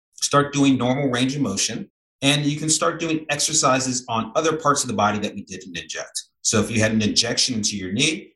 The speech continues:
you can do upper body exercises. If you had an injection in your shoulder, you can do lower body exercises.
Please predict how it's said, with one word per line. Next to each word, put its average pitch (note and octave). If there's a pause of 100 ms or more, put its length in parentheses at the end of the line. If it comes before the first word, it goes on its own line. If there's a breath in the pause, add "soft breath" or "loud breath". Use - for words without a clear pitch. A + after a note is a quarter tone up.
you D#3+
can C#3
do B2
upper D3+
body C#3+
exercises. C#3+ (320)
If C3
you C3+
had C3
an B2
injection A#2+
in A2
your G#2
shoulder, C#3
you B2
can G#2
do A2
lower F#2+
body D#2
exercises. -